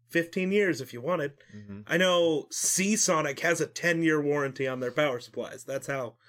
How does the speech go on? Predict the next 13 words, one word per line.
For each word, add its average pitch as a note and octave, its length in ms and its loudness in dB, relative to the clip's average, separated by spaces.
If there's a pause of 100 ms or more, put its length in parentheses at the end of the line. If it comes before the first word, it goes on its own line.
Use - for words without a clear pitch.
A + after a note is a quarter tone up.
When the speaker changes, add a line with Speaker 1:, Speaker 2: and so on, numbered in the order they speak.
(760)
Speaker 1:
that's C#3+ 220 0
how E3 180 4
much D#3+ 380 2
they C#3+ 500 4
believe E3 500 2
in D#3 140 4
what D3+ 160 2
they've C3+ 220 -2
made. B2 320 -12 (720)
Uh, B2 240 -2 (120)
but, E3+ 160 2
you E3+ 80 2
know, B2+ 120 -2